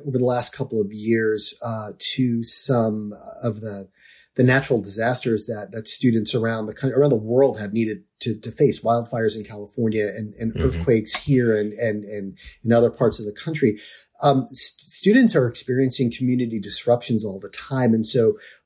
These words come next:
Speaker 1: while, while the, um, the covid nineteen experience really was the catalyst for introducing this question, uh, we, we approach it in a bit more expansive way,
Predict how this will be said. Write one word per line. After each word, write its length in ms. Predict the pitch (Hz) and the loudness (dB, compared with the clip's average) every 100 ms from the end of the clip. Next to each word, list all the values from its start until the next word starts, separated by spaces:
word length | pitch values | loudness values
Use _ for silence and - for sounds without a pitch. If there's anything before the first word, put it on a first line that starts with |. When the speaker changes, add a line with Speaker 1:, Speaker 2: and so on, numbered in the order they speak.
| _ | _
Speaker 1:
while, 800 | 143 131 123 131 143 139 127 - _ - | -6 -6 -4 2 4 4 2 -2 _ -2
while 380 | 139 143 139 - - | 4 6 6 2 -6
the, 520 | 120 123 120 117 110 | 0 0 2 -2 -2
um, 340 | 117 104 101 101 - - _ - | -2 -2 -4 -10 -20 -20 _ -14
the 120 | 139 | -12
covid 460 | - 165 160 139 117 | -2 4 6 6 4
nineteen 560 | 123 113 - - 131 | 2 2 -2 2 4
experience 760 | 110 - - 117 113 110 104 - | 4 0 -4 -2 -2 -2 -4 -4
really 560 | 123 123 135 123 117 | -4 4 6 6 6
was 600 | 104 104 113 110 107 98 - - _ | 4 4 4 4 2 0 -8 -14 _
the 80 | 117 | -8
catalyst 720 | - - 143 135 113 104 - | -4 0 2 4 4 2 -2
for 160 | 123 | -6
introducing 500 | 110 110 110 107 120 | -6 -4 -2 -2 -2
this 140 | 104 104 | -2 -4
question, 540 | - 127 - - 104 - - _ - | -2 -2 -2 -4 -6 -8 -20 _ -8
uh, 240 | 107 104 | -4 -2
we, 640 | 113 120 127 131 127 127 - _ - - - - - 147 143 | -2 0 2 2 2 -4 -10 _ -20 -20 -16 -16 -10 -8 -4
we 120 | 147 139 | 2 2
approach 380 | 139 208 208 | 4 4 4
it 100 | 147 | 2
in 20 | 117 | 0
a 80 | |
bit 220 | 113 139 120 | 4 2 4
more 180 | 117 | -2
expansive 540 | 101 - 120 110 107 101 | -2 -6 -8 -10 -10 -10
way, 460 | 98 107 107 101 95 | -2 -2 0 -6 -8